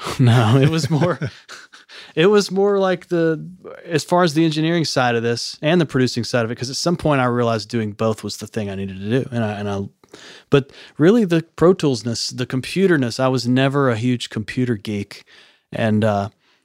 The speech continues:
Speaker 1: I wasn't sure I'd ever be able to, you see these guys with all the quick keys, and I'm still not the greatest in the world with the quick keys. I can just do,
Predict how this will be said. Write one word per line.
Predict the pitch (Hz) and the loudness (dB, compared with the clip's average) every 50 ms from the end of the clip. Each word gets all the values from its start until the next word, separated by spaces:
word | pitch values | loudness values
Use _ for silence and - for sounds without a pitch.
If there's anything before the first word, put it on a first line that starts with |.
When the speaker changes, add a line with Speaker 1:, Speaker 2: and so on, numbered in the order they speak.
| _ _ - | _ _ -4
Speaker 1:
I | 120 | 0
wasn't | 117 127 135 131 127 113 | 2 2 2 2 0 0
sure | - - 135 131 | 0 0 2 2
I'd | 123 120 117 | 2 2 0
ever | 120 117 117 | 0 -2 -2
be | 107 117 | -2 0
able | 117 113 113 113 113 | 0 0 0 0 0
to, | 107 117 | 0 0
you | 127 120 | 0 0
see | 117 - - 143 | -2 -2 -2 0
these | 127 120 113 - | 0 0 0 0
guys | - 123 117 117 113 - | 0 0 0 0 -2 -4
with | 123 117 - | -6 -4 -4
all | 120 117 107 | -4 -4 -4
the | 120 | -6
quick | - - - 131 120 - | -6 -2 -2 -2 -2 -2
keys, | - - 127 120 113 - | -4 -2 -2 -2 0 0
and | 120 | 0
I'm | 139 165 165 | 0 0 0
still | - - - 139 139 143 135 117 - _ - - - - - _ _ _ _ _ | -4 -4 0 2 2 4 2 2 -2 _ -20 -20 -20 -20 -20 _ _ _ _ _
not | 120 123 120 120 117 - | -2 0 0 0 -2 -4
the | 120 110 104 _ _ _ _ _ _ _ - - | -8 -8 -8 _ _ _ _ _ _ _ -20 -14
greatest | - 127 127 127 123 120 120 113 - - | -8 -2 0 0 0 0 -2 -4 -4 -4
in | 120 | -4
the | 117 113 | -2 -2
world | 113 110 110 107 | -2 -2 -2 -2
with | 104 104 - | -4 -6 -8
the | 107 | -8
quick | - - - 127 123 - | -10 -4 -2 -2 -2 -2
keys. | - - - - 101 107 | -6 -10 -10 -8 -8 -8
I | 110 110 | -8 -6
can | 113 110 | -6 -6
just | 104 110 107 - - | -6 -6 -8 -10 -6
do, | - 110 107 104 101 101 101 98 | -4 -2 0 0 0 0 -2 -4